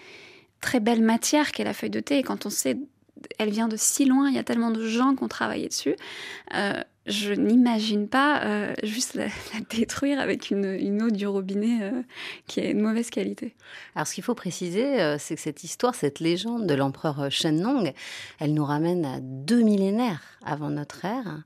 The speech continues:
Speaker 2: même si les traces écrites mentionnant le thé sont plus récentes. Au début, il s'agit surtout d'une soupe, euh, de feuilles, reconnue pour ses vertus tonifiantes, parce que c'est quand même une des vertus, euh, du thé,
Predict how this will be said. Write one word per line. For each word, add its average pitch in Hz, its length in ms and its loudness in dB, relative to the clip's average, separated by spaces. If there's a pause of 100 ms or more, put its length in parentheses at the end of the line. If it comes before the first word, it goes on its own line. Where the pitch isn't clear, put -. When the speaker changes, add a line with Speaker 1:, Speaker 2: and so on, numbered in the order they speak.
(400)
Speaker 2:
même 147 200 0
si 214 340 -2
les 170 140 -2
traces - 320 -4
écrites 196 440 -6
mentionnant 147 560 -2
le 147 100 -2
thé 170 200 -4
sont 143 180 -4
plus 147 160 -8
récentes. 202 680 -8 (600)
Au 156 120 0
début, 175 500 -2
il 190 180 -2
s'agit 147 340 -6
surtout 156 340 -8
d'une 156 240 -2
soupe, - 380 -4 (280)
euh, 147 240 -8
de 143 160 -8
feuilles, 214 520 -2 (580)
reconnue 156 420 0
pour 147 180 -10
ses 135 140 -6
vertus 131 500 -6
tonifiantes, 180 760 -2
parce 165 100 -14
que 147 100 -10
c'est - 100 -8
quand 139 100 -2
même 143 80 0
une 143 140 0
des 139 100 -2
vertus, 151 540 -6
euh, 139 220 -6
du 139 180 -6
thé, 320 260 -4